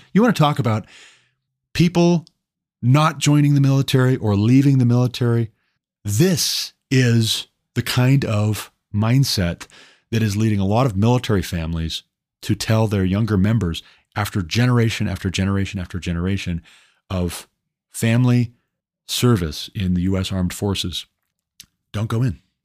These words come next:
Don't join the military." This kind of mindset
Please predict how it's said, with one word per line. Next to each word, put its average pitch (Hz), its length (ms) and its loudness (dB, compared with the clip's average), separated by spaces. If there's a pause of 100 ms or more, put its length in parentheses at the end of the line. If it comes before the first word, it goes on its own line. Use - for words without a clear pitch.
(240)
Don't 156 400 0 (420)
join 120 240 2
the 117 60 4
military." 92 440 -2 (520)
This 143 260 0
kind 127 240 -2
of 104 60 -6
mindset 101 480 -4